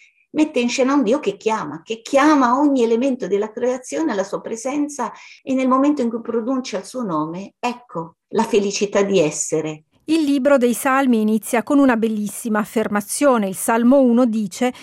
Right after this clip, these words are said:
Speaker 2: "Beato l'uomo il cui diletto è nella legge del Signore e su quella legge medita giorno e notte." Cosa ci dice questo testo? Davvero la gioia può venire dal frequentare con assiduità la parola di Dio?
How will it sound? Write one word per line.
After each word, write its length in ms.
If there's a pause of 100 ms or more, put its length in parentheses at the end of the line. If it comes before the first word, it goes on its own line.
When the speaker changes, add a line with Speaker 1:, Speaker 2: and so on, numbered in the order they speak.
(220)
Speaker 2:
"Beato 400
l'uomo 500
il 140
cui 240
diletto 640
è 120
nella 240
legge 340
del 180
Signore 640 (200)
e 80
su 260
quella 340
legge 500
medita 640
giorno 560
e 120
notte." 720 (260)
Cosa 380
ci 160
dice 320
questo 340
testo? 380
Davvero 360
la 180
gioia 520
può 240
venire 480
dal 200
frequentare 920
con 160
assiduità 720
la 140
parola 340
di 160
Dio? 440